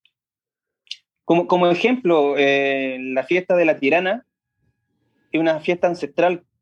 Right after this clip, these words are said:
No, no, no sé muy bien, el, el catorce de julio, no sé, eh, dentro del calendario indígena, no sé qué se celebra muy bien ahí, pero ya los indígenas celebran esa fecha. Después fueron colonizados por los españoles.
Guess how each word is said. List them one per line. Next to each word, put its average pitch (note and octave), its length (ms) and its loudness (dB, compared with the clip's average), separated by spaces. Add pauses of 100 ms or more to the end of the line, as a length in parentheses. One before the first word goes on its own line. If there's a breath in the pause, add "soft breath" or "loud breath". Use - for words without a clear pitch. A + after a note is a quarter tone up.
No, D#3+ 260 0
no, D#3+ 160 -4
no D#3+ 120 -6
sé F#3 140 -2
muy G3 200 2
bien, G3+ 420 -2 (120)
el, D3 420 -6 (220)
el F3 180 2
catorce E3+ 360 2
de E3 60 2
julio, F#3 420 0 (440 soft breath)
no D#3 120 0
sé, G3+ 360 -2 (540)
eh, D#3 260 0
dentro F3 300 0
del D3 260 0
calendario C#3+ 1120 0
indígena, F3+ 760 -2
no C#3+ 120 -4
sé F3 280 -2
qué F#3+ 100 -4
se F3+ 80 -8
celebra F#3+ 440 4
muy F3+ 220 -6
bien F#3+ 160 -2
ahí, D3 200 0
pero C#3+ 260 -2 (1160)
ya E3+ 180 2
los A3+ 100 4
indígenas A#3+ 380 4
celebran A#3 260 4
esa A#3 180 0
fecha. C#3+ 300 -2 (500)
Después C#3+ 300 -2
fueron F3 200 0
colonizados D#3 520 0
por D#3 160 -2
los D3 100 -2
españoles. E3 520 -2